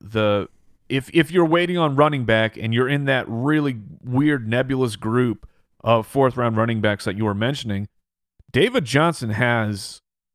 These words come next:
a, a, an ex-, a, an exceptional opportunity here.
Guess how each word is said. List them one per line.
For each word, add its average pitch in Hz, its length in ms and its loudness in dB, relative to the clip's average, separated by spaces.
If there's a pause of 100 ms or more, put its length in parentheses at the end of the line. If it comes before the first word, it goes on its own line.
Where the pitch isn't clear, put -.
a, 107 480 -8
a, 107 160 -10 (120)
an 123 100 -6
ex-, - 300 -6
a, 117 460 -2
an 120 100 -4
exceptional 139 640 -2
opportunity 107 600 -2
here. 65 280 -14